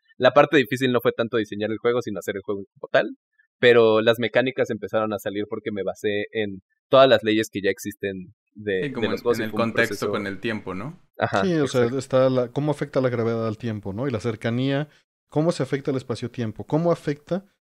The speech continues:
Speaker 3: la distancia o el espacio al tiempo, cómo afecta las memorias, los recuerdos, ¿no? Y,
Speaker 1: Ujú.
Speaker 3: y son esas ideas que te van generando mecánicas en cada uno, que, bueno, eso implica una creatividad en cómo, cómo conviertes esas ideas,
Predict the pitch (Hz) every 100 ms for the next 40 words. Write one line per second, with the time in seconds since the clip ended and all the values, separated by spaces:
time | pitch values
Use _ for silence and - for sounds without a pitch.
0 | _ _ - 120 113 113 - 131 131 131
1 | 107 - 113 110 117 104 127 113 - _
2 | _ _ _ - 120 127 131 131 117 -
3 | 127 - 131 127 123 117 110 101 110 120
4 | 127 127 123 110 107 - 123 113 104 107
5 | 156 - _ _ _ 135 127 127 120 131
6 | 120 147 151 147 165 135 127 127 - 110
7 | - - 107 117 - 120 117 120 110 110
8 | 120 117 - 113 127 120 117 147 - 131
9 | 120 120 104 110 120 113 117 113 113 120
10 | 117 113 110 113 - 120 120 113 - -
11 | _ 135 147 - 120 131 135 135 117 123
12 | 117 117 120 117 151 -